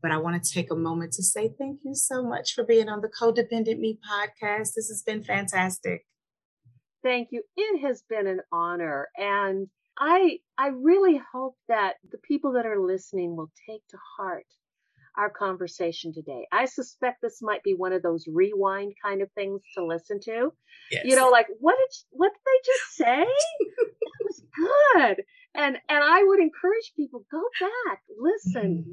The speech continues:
Speaker 2: noodle, but take
Speaker 1: Yes.
Speaker 2: in what makes sense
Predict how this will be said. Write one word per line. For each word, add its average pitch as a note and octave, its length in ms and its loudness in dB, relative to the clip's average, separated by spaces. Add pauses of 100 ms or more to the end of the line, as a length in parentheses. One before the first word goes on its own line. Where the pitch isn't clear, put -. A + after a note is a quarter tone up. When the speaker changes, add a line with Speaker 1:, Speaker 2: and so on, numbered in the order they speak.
(140)
Speaker 2:
noodle, F#4+ 500 2 (560)
but C#4+ 200 2 (140)
take G3 240 4
Speaker 1:
Yes. G#4+ 180 0 (100)
Speaker 2:
in D#4 340 0 (120)
what A#3+ 300 0
makes A3+ 440 -10
sense - 580 -4